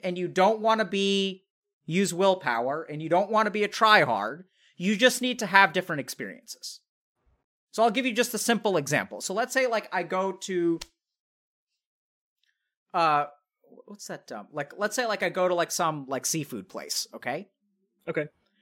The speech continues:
Speaker 1: And if I go to a seafood place and I get sick, what happens the next time someone tells me, like, "Hey, let's go eat at that seafood place"?
Speaker 2: Uh, I'm gonna probably turn 'em down.
Speaker 1: Right? And is that, does that
Speaker 2: Yeah.
Speaker 1: require willpower?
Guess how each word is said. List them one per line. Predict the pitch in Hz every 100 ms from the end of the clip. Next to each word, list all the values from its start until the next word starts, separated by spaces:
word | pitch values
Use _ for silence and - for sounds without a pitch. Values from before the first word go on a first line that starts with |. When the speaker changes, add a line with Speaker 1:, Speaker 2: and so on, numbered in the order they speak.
| _ _
Speaker 1:
And | 202 180 165 160 - _ _ _ _ -
if | 185
I | 175
go | 208 240
to | 247
a |
seafood | 240 247 247 233
place | - 220 202
and | 208
I | 175
get | 160 170 -
sick, | - 262 180 - - _ _ _ _ _ _ _ _ _ _ -
what | 147 214 247 - _ -
happens | - 226 226 226 208 -
the | 180
next | 175 190 - -
time | 208 196 190 170
someone | - 190 180 180 165 151 _ _
tells | - 180 185
me, | 170 156
like, | 151
"Hey, | 180 180
let's | 156 151
go | 160
eat | 147 135
at |
that | 120 113
seafood | 131 101 -
place"? | - - -
Speaker 2:
Uh, |
I'm | 131 156 151 170
gonna | 180 170
probably | 170 160
turn | 151 151
'em | 135
down. | 127 113 - _ _ _ _ _ _ -
Speaker 1:
Right? | 160 196 247 -
And | 208
is | 208
that, | 208 156
does | 147
that | 190
Speaker 2:
Yeah. | 202
Speaker 1:
require | - 202
willpower? | 156 156 208 220 247 294 330